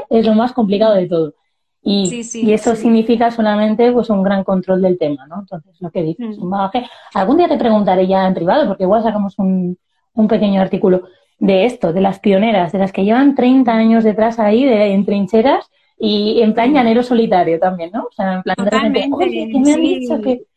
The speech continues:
Speaker 1: que hay una
Speaker 2: Sí,
Speaker 1: persona
Speaker 2: y
Speaker 1: en
Speaker 2: de-,
Speaker 1: tal
Speaker 2: y de-,
Speaker 1: universidad".
Speaker 2: y de-, claro, y además es un, un desgaste personal importante de, para ellas, ¿no?
Speaker 1: Sí,
Speaker 2: Que,
Speaker 1: sí.
Speaker 2: mm, si a mí hay veces que me ha costado enfrentarme men-, muchísimo menos que a ellas, ¿eh? Porque este
Speaker 1: Mm.
Speaker 2: tema, mm, ya está.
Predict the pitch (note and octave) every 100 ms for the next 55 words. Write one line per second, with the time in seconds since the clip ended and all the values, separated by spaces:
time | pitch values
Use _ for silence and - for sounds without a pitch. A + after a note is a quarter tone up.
0 | _ _ - B3 D4+ E4 D#4+ C4 - -
1 | F4+ F#4 E4 D#4+ D#4 E4+ D#4+ D#4 D4+ C#4+
2 | C4 E4 E4+ - B3+ C4 - _ B3 B3+
3 | E4+ D4+ C4 B3+ A#3 G#3+ G#3+ D4+ D4+ -
4 | A#3+ A#3+ C4+ B3+ D4 C4 - A#3+ A3+ C4+
5 | C4 G#3+ G#3+ A#3 A#3+ A3 G#3 G3+ - -
6 | _ _ G3 F#3 G3+ G#3+ F#3+ F3+ G#3+ A#3
7 | A3 F#3+ A3+ - - - - _ A3+ G#3+
8 | G#3+ G#3 G3+ - F#3+ G#3+ B3 B3+ B3+ A#3+
9 | G#3+ G#3+ A#3 A#3+ A#3+ A#3+ A#3 A3 A3 A#3
10 | A#3+ A#3 B3+ C4+ C4 A#3+ A#3+ D4+ D4+ G#3+
11 | F#3+ F3 F3 F3 F3 F3 F3+ - G3+ F3+
12 | F#3+ G#3 A3 A3 A3+ A#3+ - G3+ G3+ G3+
13 | F#3+ G3+ - A3+